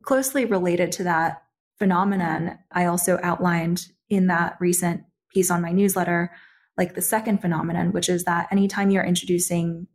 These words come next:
an extrinsic incentive program, like a points program, it's actually going to change the mix shift of users that you get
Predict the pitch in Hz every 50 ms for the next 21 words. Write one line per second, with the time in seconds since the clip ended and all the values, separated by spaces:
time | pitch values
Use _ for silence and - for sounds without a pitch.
0 | _ - 202 185 - 196 190 - - - - - 180 175 170 175 170 165 165 -
1 | 196 180 175 - 233 254 262 254 214 196 - - 180 180 175 175 175 170 165 165
2 | 165 175 - - 233 240 240 233 - - - 180 175 170 170 165 165 165 180 -
3 | _ _ _ _ _ _ _ _ _ - 220 214 226 226 220 220 - 285 285 240
4 | 233 226 214 208 208 214 - 208 190 190 180 175 175 - - - - - 196 196
5 | 190 190 185 185 175 185 196 - - 180 175 175 175 170 - - - - 185 175
6 | 165 - - - 175 160 - 180 190 185 175 175 - - - - 175 - 190 190
7 | - - - - -